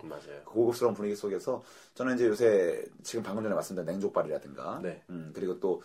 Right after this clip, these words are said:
Speaker 2: 삼합을 제가 즐겨 먹어요.
Speaker 1: 어, 삼합이요?
Speaker 2: 음.
Speaker 1: 음.
Speaker 2: 삼합도 비쌉니다. 삼합도
Speaker 1: 삼합
Speaker 2: 기본
Speaker 1: 비싸죠.
Speaker 2: 이만 원 넘어요.
Speaker 1: 음,
Speaker 2: 아무리
Speaker 1: 비싸요.
Speaker 2: 요만큼 나와도. 삼합이 뭐냐면은 이제 아시잖아요?
Speaker 1: 네.
Speaker 2: 수육 돼지고기에다가 그리고 또 그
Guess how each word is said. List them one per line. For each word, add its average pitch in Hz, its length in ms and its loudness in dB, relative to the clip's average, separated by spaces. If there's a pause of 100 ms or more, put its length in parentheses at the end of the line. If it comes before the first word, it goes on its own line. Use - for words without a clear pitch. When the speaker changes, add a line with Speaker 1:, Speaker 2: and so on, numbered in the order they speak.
(140)
Speaker 2:
삼합을 226 460 6
제가 113 160 2
즐겨 95 260 -4
먹어요. 69 400 -10
Speaker 1:
어, 104 260 4
삼합이요? 127 680 2
Speaker 2:
음. 95 300 -8
Speaker 1:
음. - 20 -6
Speaker 2:
삼합도 190 320 8
비쌉니다. - 460 -4 (100)
삼합도 131 300 -2 (100)
Speaker 1:
삼합 - 140 -2
Speaker 2:
기본 123 260 6
Speaker 1:
비싸죠. 104 100 2
Speaker 2:
이만 127 160 10
원 139 80 8
넘어요. - 380 2
Speaker 1:
음, 82 380 -10
Speaker 2:
아무리 117 200 0
Speaker 1:
비싸요. 110 60 -2
Speaker 2:
요만큼 139 260 4
나와도. 82 320 -2 (480)
삼합이 196 360 12
뭐냐면은 120 520 4
이제 101 160 2
아시잖아요? 110 440 0 (180)
Speaker 1:
네. 87 80 -10
Speaker 2:
수육 151 340 -6
돼지고기에다가 92 960 0 (140)
그리고 80 300 -6
또 80 260 -2 (280)
그 78 220 -4